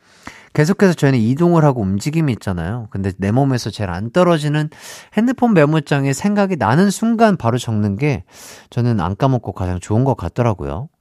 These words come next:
예, 좋은 것 같습니다. 이쯤에서 노래 듣고 오도록 하겠습니다. 노래 듣는 동안 지금 어디서 뭐 하면서 듣고 계신지, 한 주간 어떻게 지내셨는지 보내주세요. 문자 번호 샵 팔구일공,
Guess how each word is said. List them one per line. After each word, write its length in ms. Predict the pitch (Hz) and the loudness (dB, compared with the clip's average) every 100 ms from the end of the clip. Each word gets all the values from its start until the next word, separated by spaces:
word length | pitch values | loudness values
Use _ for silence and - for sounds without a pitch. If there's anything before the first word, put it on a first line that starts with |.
| - | -8
예, 440 | 85 85 78 78 - _ - | -4 -2 -4 -8 -14 _ -2
좋은 200 | 117 98 | 2 2
것 60 | |
같습니다. 460 | 76 - 67 62 - _ - - - - - - _ _ | 0 -4 -8 -10 -12 _ -20 -20 -20 -20 -20 -20 _ _
이쯤에서 560 | 147 - 196 196 202 180 | -4 2 4 4 4 4
노래 200 | 147 156 | 4 2
듣고 280 | 151 - 151 | 0 0 0
오도록 400 | 143 139 143 147 | 2 2 0 -2
하겠습니다. 840 | 139 143 - 131 101 113 123 110 - | -2 -2 -2 0 2 2 2 -2 -4
노래 300 | 101 120 120 | 0 2 0
듣는 420 | - 113 120 113 | -2 0 0 0
동안 380 | 92 101 165 185 | -2 0 0 -2
지금 360 | - 180 175 - | -2 0 0 -2
어디서 640 | 113 131 147 139 151 147 123 | -2 -2 -2 0 2 2 0
뭐 200 | 95 131 | 2 2
하면서 340 | 175 180 175 | 2 2 0
듣고 400 | 151 131 147 139 | -2 -4 0 0
계신지, 760 | 131 120 - 110 85 - 165 139 - - - - - - | 0 -2 0 -4 -4 0 0 0 -10 -20 -20 -20 -20 -6
한 160 | - 190 | 0 2
주간 240 | 190 185 | 2 2
어떻게 380 | 143 117 160 180 | 2 -2 -2 -2
지내셨는지 840 | - 160 160 165 151 147 143 147 | 0 0 2 0 0 0 0 -2
보내주세요. 920 | 143 131 139 156 147 127 123 165 165 120 | 0 0 0 0 -2 0 4 4 2 0
문자 420 | 104 107 - 110 | -4 -2 -2 -2
번호 500 | 101 90 104 151 170 | -2 -2 0 0 0
샵 260 | 160 160 - | -2 -4 -2
팔구일공, 760 | 160 160 175 147 98 139 143 | 0 0 2 0 2 0 0